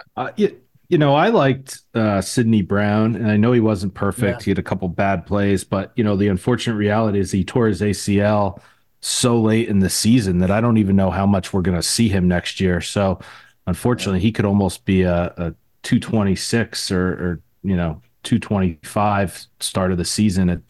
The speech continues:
Speaker 1: at this point. Um, but, but I, I did like him, so I thought he had some potential, and I kind of agree with you, Justin. I think Ringo,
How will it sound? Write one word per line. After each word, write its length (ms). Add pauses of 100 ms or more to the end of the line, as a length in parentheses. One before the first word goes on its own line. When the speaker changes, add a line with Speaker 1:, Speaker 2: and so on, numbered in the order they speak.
Speaker 1:
at 160
this 180
point. 480 (480)
Um, 500 (180)
but, 280
but 80
I, 200 (200)
I 80
did 260
like 240
him, 280
so 240
I 100
thought 300
he 180
had 240
some 160
potential, 600
and 100
I 80
kind 180
of 80
agree 240
with 100
you, 80
Justin. 360
I 100
think 180
Ringo, 560